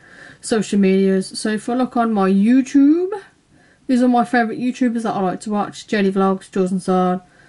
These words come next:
Daz Games, Brandonio, Lee Hinchcliffe. Raj Ranger Vlogs, he's only just posted freaking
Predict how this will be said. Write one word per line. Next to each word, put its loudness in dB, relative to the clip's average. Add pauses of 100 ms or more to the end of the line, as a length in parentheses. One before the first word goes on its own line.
(420)
Daz -2
Games, 0
Brandonio, 0
Lee -2
Hinchcliffe. -6 (340)
Raj -4
Ranger -2
Vlogs, -6
he's -2
only 0
just -10
posted -4
freaking -6